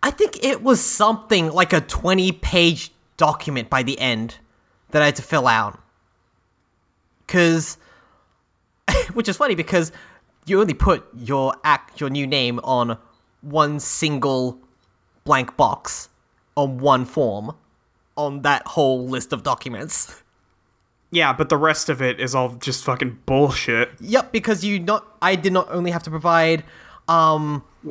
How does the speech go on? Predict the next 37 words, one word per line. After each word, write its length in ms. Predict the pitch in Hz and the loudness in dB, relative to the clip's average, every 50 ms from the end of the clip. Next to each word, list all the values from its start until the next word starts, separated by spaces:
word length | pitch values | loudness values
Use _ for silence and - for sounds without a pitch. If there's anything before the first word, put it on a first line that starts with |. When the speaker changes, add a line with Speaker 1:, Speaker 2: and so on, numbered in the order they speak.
| - - - _ _ _ _ _ _ _ _ _ | -16 -18 -20 _ _ _ _ _ _ _ _ _
Speaker 1:
my 240 | - 165 175 160 151 | -2 0 2 2 2
birth 220 | - 180 190 196 | 2 2 2 2
certificate, 400 | 190 - 269 233 240 294 330 - _ _ _ _ _ _ _ _ _ _ _ _ - | 2 0 -2 -2 0 -2 -4 -4 _ _ _ _ _ _ _ _ _ _ _ _ -4
my 640 | - 160 151 151 151 151 147 147 147 147 147 139 - - | 0 2 2 4 4 4 4 2 2 0 -2 -4 -4 -2
name 200 | 160 143 277 240 | 0 0 2 2
change 160 | 233 196 160 | 2 0 0
certificate, 400 | - - 156 131 - 170 156 - | 0 -2 -4 -2 -2 -4 -4 -2
and 160 | - 147 143 | 0 0 0
my 120 | 143 135 135 | 2 0 0
citizenship 520 | - - 247 277 269 233 196 - 170 - | 0 2 2 2 2 2 -2 -2 -4 -8
certificate. 480 | - - - 151 - - - 160 151 - - _ - | -10 -8 -6 -6 -6 -4 -2 -2 -2 -2 -4 _ 0
I 80 | 160 170 | 2 4
also 220 | 175 175 - 196 | 2 2 2 0
need 120 | 180 160 151 | -2 -2 -2
to 40 | 147 | -4
provide, 560 | 156 143 147 156 151 147 147 147 147 139 123 - - - - - _ _ _ _ _ _ - | -4 0 2 4 4 4 4 4 2 0 -2 -8 -20 -20 -20 -20 _ _ _ _ _ _ -2
uh, 440 | 143 143 139 135 135 131 127 127 131 | 0 2 4 4 4 4 4 2 2
like, 160 | 147 151 120 - - _ _ _ _ _ _ _ _ _ - | 2 0 -2 -4 -12 _ _ _ _ _ _ _ _ _ -2
A, 180 | 226 262 269 240 | 0 2 2 2
give 180 | 175 233 220 - | 4 2 2 2
consent 320 | 226 180 - 185 160 147 | 2 0 0 0 -2 -2
to, 80 | - 156 | 0 -2
like, 160 | 143 139 - | -2 -2 -2
a 60 | 143 | -4
police 280 | - - 139 131 120 - | -8 -8 -8 -8 -6 -4
check, 200 | - 135 127 - - | -2 -2 -2 -2 -2
whatever, 460 | - 151 135 123 120 113 123 123 117 - | 0 2 2 2 2 2 0 -2 -2 -2
that's 320 | - 127 127 - - - - | -2 -4 -4 -4 -10 -12 -6
always 240 | 127 127 117 113 - | -6 -4 -4 -4 -4
fine. 340 | - 131 120 120 120 117 - - - - - - - - _ _ _ _ _ _ - | -2 -2 0 0 -2 -4 -8 -14 -20 -20 -20 -20 -20 -20 _ _ _ _ _ _ 2
Uh, 560 | 156 156 151 151 147 147 147 147 143 143 143 - - - 127 | 4 4 6 6 6 6 6 6 6 4 4 0 -4 -10 -4
what 120 | 151 180 | -2 0
else 180 | 175 170 160 - | 0 0 -2 -4
do 60 | 156 | -6
I 80 | 143 139 | -8 -8
need 100 | 127 117 | -8 -10
to 60 | - | -8